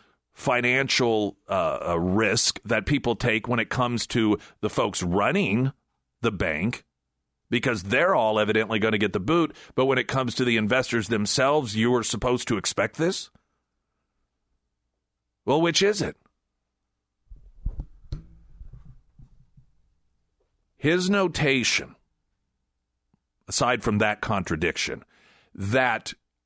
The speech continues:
people making investments with this bank understood the risk needs to be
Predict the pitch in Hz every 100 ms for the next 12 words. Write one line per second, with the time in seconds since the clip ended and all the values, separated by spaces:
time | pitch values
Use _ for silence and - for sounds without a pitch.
0 | _ _ - 170 - 202 196 - 139 147
1 | 151 151 - 131 107 117 107 - 76 71
2 | - - 101 131 - 135 - 107 82 -
3 | - _ _ _ _ _ _ _ _ _
4 | _ _ _ _ _ - 160 185 190 -
5 | 165 160 131 135 147 139 - - - -
6 | _ _ _ _ _ _ _ _ _ _
7 | _ _ _ _ _ _ _ _ _ _
8 | _ _ _ _ _ - 135 180 196 170
9 | - - 170 135 156